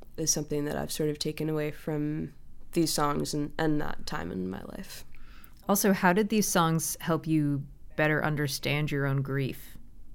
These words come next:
Speaker 1: In many ways. <laughs> Uh, let's see. I think they taught me that, uh, grief can be, can look like many things. It doesn't, it's not always something that's, uh,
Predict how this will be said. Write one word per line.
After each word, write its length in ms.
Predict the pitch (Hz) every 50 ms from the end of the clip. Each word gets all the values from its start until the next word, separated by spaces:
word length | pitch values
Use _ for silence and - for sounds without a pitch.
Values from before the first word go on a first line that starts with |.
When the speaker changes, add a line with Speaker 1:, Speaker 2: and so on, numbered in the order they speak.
| - - - - - - - - - -
Speaker 1:
In 180 | - 180 180 175
many 220 | 170 160 165 160
ways. 680 | 156 160 156 156 151 147 147 151 160 - 151 175 190 -
<laughs> 60 | - 226 220 - - - - - - - - - - - -
Uh, 500 | - 170 165 160 147 147 151 180 208 196 - - - - - - - - - - - - - - - - - - - - - - -
let's 180 | - 170 160 -
see. 420 | - - 165 156 147 143 143 151 151 - - - - -
I 80 | 190 190
think 180 | 190 190 196
they 120 | 196 196 190
taught 200 | 190 190 185 185
me 120 | 190 185
that, 140 | 175 175 170 - - - - - - -
uh, 580 | - 175 170 160 160 156 156 151 151 151 151 156 151 - - - - - -
grief 400 | - 185 180 175 160 - - -
can 240 | - 190 170 170 156
be, 680 | 160 170 160 156 156 151 151 151 151 147 143 147 - - - - - - - -
can 200 | - - 170 165
look 160 | 160 160 160 -
like 200 | 170 160 156 -
many 260 | 160 156 151 151 156
things. 460 | 151 - 160 156 156 165 196 214 190
It 80 | 170 175
doesn't, 360 | 175 165 165 165 165 160 - -
it's 140 | - - -
not 200 | 175 160 160 160 160
always 260 | 160 160 160 151 151
something 440 | - 165 160 156 - 143 156 156 151
that's, 560 | 143 147 - - - - - - - - - - - - - - - - - - - - - - - - - - - - - - - - - - - -
uh, 380 | - 160 147 147 147 151 156 156